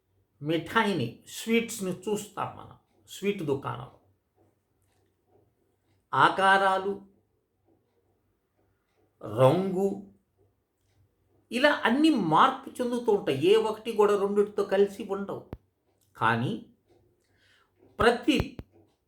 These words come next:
మిఠాయిలో, స్వీట్లో చక్కెర ఉన్నది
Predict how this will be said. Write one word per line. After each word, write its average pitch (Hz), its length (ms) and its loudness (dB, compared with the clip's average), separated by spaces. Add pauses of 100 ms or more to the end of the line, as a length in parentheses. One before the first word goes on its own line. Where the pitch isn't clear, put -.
(400)
మిఠాయిలో, 214 720 2
స్వీట్లో - 840 0 (840)
చక్కెర 285 640 0
ఉన్నది 240 920 2